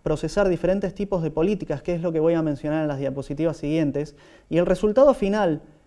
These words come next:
de ese procesamiento de políticas que se hace en el framework de B two C es la emisión de un to-, de un token que el usuario va a entregar a la aplicación para luego, por supuesto, hacer la autorización correspondiente en esa aplicación,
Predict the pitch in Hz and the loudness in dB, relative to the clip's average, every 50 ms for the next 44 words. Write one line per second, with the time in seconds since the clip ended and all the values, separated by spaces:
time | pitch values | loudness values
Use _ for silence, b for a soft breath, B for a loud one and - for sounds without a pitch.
0 | _ _ _ - 139 135 156 170 180 190 202 196 - - 185 175 175 165 160 156 | _ _ _ -10 -4 0 2 4 6 6 4 4 2 0 0 2 2 2 0 0
1 | 165 151 - 160 - - 156 175 208 220 196 170 165 156 143 147 147 160 185 160 | -2 -2 -4 -6 -6 -4 -2 -2 0 0 0 2 2 2 2 2 2 2 2 2
2 | 147 135 147 139 - - 139 - - 170 160 - 165 151 143 143 - - 202 214 | 0 -2 -4 -4 -4 -4 -4 -2 -2 -2 0 0 -2 0 0 -2 -2 -2 -2 0
3 | 202 175 147 143 135 131 - - - _ - 143 131 139 147 151 147 151 131 - | 0 2 2 2 0 0 -2 -8 -18 _ -6 -2 -2 0 0 0 -2 -4 -4 -2
4 | 165 151 147 156 B B B B B B B B - 208 214 214 208 - - 160 | -2 -2 -2 -4 B B B B B B B B 0 2 2 2 0 -4 -2 0
5 | 170 165 170 170 165 - 214 208 202 180 165 170 - 196 185 175 160 - - 147 | 2 2 2 2 0 0 -2 0 0 0 0 2 2 4 4 4 2 -2 -4 -2
6 | 151 175 175 170 185 175 156 - 160 156 160 156 160 156 165 160 - - 196 185 | 0 0 2 4 2 2 2 2 -2 -2 -2 0 0 0 0 0 0 0 2 2
7 | 180 180 180 185 185 b b b b b b b b b - 143 170 214 233 226 | 2 2 0 -2 -6 b b b b b b b b b -4 0 0 2 2 0
8 | 214 180 180 180 180 180 175 170 160 156 151 143 147 143 - 160 160 160 156 160 | 0 0 2 2 2 2 2 0 0 -2 -2 -4 -4 -2 -2 0 0 0 -2 -4
9 | - 139 135 143 147 151 143 135 147 156 156 156 151 151 143 127 - 139 131 139 | -4 -4 -2 0 0 0 2 2 2 2 2 2 0 -2 -4 -6 -6 -6 -6 -6
10 | 139 - 151 139 - - 135 139 135 131 127 123 127 123 120 - 131 123 - 160 | -4 -4 -4 -4 -4 -2 -2 0 0 0 -2 -2 -4 -4 -6 -8 -8 -6 -4 -2
11 | 160 143 135 123 131 123 - - 120 123 127 127 120 117 117 120 113 - 120 110 | -2 -2 -4 -6 -6 -8 -8 -8 -6 -6 -6 -6 -6 -6 -8 -10 -10 -10 -10 -10
12 | 113 - - - - - - - 110 | -10 -10 -12 -14 -14 -16 -16 -18 -18